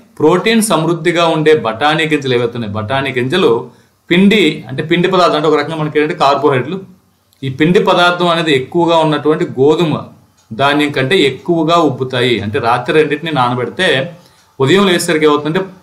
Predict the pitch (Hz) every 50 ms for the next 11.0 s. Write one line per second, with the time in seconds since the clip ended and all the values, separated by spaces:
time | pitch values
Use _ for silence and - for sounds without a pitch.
0 | _ - 135 123 120 123 127 127 110 120 120 120 156 165 170 180 180 175 175 160
1 | 147 143 143 147 143 147 139 143 170 175 131 131 127 143 156 156 160 151 156 165
2 | 160 135 123 - - 160 165 170 156 143 139 135 - 151 151 151 - 123 120 123
3 | 123 120 113 117 120 117 117 123 139 147 143 143 139 139 139 147 143 127 131 131
4 | 131 151 156 - 131 127 127 - - 131 127 123 123 131 151 175 185 151 127 127
5 | 123 - - - _ _ _ _ _ - 151 175 175 156 147 - - 208 202 190
6 | 175 - 160 151 156 143 127 123 151 160 165 180 180 170 170 151 156 165 151 147
7 | 156 156 156 - 156 147 151 151 139 120 123 131 143 143 151 156 147 139 135 131
8 | 131 131 127 120 - 127 117 117 131 139 127 131 131 143 151 156 160 156 156 160
9 | 156 156 131 123 123 131 123 - - 113 - - 104 117 139 147 156 170 170 160
10 | 165 165 165 165 160 156 143 131 131 131 131 139 131 123 113 110 104 101 104